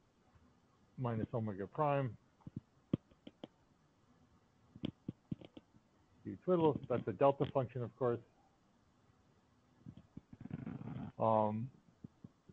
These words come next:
and so this is two pi times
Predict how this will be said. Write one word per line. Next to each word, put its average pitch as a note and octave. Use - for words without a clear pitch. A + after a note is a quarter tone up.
and A2+
so A#2+
this A2+
is G#2+
two D3
pi A2
times G#2